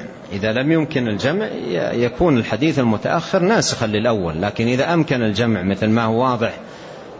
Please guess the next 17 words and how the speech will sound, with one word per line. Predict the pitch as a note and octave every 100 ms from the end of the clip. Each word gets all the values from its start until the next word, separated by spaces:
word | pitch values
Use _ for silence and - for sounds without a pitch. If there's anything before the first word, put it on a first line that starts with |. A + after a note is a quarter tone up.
| -
بين | G#2+ A#2+
حديث | A2 A2+ C3+ A#2
أبي | A2
قتادة، | A2 A2 D3+ F3+ F#3+
حديث | D#3+ A#2+ A#2 B2
أبي | A2 A2
تق-، | A2+ A2+ A2 A#2
قتادة | A#2 - F3+ F#3
متقدم | F#3 F#3 F#3+ G#3+ C3 A#2 C3 -
في | -
صلح | F#2 B2+ A#2
الحديبية، | A#2 A#2+ B2+ C#3+ B2+ A2+
وحديث | G2 G2 G2+ F#2 D2+ A2 A#2+ D3 - A#2 G2+ E2 - - - -
ابن | A2 A#2+
عباس | A2 A2+ C3+ A#2
في | -
قصة | G#2 C3 - A#2 - G2+ F2+